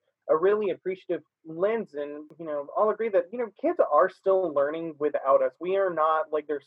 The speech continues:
sole source of learning. You know, anytime that kids are spending time with their families, talking about books,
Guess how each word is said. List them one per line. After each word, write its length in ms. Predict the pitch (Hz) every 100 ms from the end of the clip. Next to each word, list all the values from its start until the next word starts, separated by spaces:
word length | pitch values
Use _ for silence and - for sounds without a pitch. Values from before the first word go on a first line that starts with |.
| -
sole 260 | 160 160 - _ 147
source 260 | 165 156 -
of 160 | 156 135
learning. 500 | 143 156 147 127 123 _
You 140 | 156
know, 100 | 170
anytime 360 | 170 185 196 214
that 200 | 202 175
kids 240 | - 180
are 180 | 180 151 _
spending 340 | _ 160 175 165
time 260 | - 165
with 100 | 180
their 160 | 151 120 -
families, 380 | 165 175 170 165
talking 260 | 190 185 202
about 220 | 180 156
books, 280 | 208 202 190